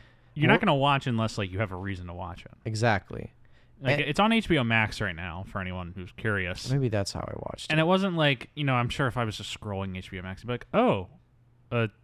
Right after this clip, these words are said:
Speaker 1: high school movie with Brendan Fraser, Matt Damon, and Ben Affleck."
Speaker 2: Yeah, when they're all really young.
Speaker 1: I'm like, "Maybe I'll add it to the watch list," and then never watch it.
Speaker 2: Yeah.
Speaker 1: Because we all know that if you add something to your watch list, you're saying,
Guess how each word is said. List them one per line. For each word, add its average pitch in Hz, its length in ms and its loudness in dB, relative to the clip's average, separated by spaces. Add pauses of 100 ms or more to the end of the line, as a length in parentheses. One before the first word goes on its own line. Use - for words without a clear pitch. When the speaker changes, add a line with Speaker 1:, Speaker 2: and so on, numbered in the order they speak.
(140)
Speaker 1:
high 165 140 4
school 131 240 2
movie 98 300 -2
with 95 180 -4 (160)
Brendan 113 300 0
Fraser, 135 460 0
Matt 123 220 0
Damon, 131 260 0
and 110 120 -2
Ben 117 160 0
Affleck." 147 480 -2
Speaker 2:
Yeah, 139 300 -2 (340)
when 107 140 -4
they're 110 100 0
all 131 140 0
really 113 300 0
young. 117 80 2
Speaker 1:
I'm 160 60 6
like, 175 200 4 (240)
"Maybe 320 280 4
I'll 147 120 6
add 147 160 2
it 160 60 -4
to 190 80 2
the 202 60 2
watch 233 280 2
list," 117 240 -4
and 120 140 -2
then 101 260 0
never 92 280 -6
watch 87 360 -8
it. - 180 -14
Speaker 2:
Yeah. 113 280 4
Speaker 1:
Because 107 280 0 (460)
we 143 140 4
all 151 120 4
know 123 220 2
that 101 140 -4
if - 80 -12
you 110 80 -2
add 107 140 -2
something 113 220 0
to 98 60 -6
your 95 120 -4
watch 90 300 -6
list, - 200 -18
you're 101 80 -12
saying, 90 280 -12